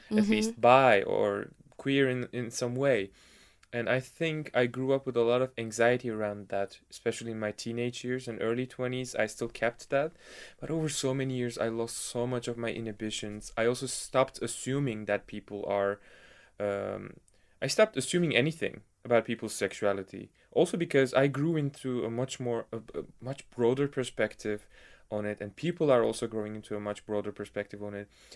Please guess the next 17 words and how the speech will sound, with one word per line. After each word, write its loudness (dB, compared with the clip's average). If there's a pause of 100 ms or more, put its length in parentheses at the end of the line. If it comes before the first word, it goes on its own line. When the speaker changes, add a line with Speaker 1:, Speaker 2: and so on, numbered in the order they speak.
Speaker 1:
I -10
even 0
had -2
some -4 (100)
people -4 (580)
who -2 (180)
much -4
later 2
came -4
out -4
to -10
me -6
as -4
bi 2 (100)
or 2
even -8
gay 2